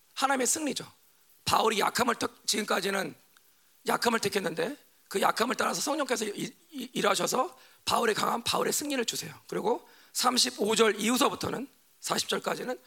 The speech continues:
그 승리를 확증하는 사건이 벌어집니다. 그걸 오늘 보도록 할게요. 자, 이십, 그러니까 지금 이십사 절까지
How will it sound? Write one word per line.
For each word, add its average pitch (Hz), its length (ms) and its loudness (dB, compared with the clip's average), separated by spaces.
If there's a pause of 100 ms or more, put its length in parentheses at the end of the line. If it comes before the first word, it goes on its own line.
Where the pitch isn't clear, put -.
(140)
그 - 140 -2
승리를 247 440 0
확증하는 - 440 -4
사건이 - 340 -6
벌어집니다. - 580 -6 (360)
그걸 - 240 0
오늘 170 280 -2
보도록 - 240 -4
할게요. - 260 -14 (1500)
자, - 180 -10
이십, 190 360 0 (2000)
그러니까 208 140 4
지금 247 480 2 (360)
이십사 226 380 4
절까지 208 720 2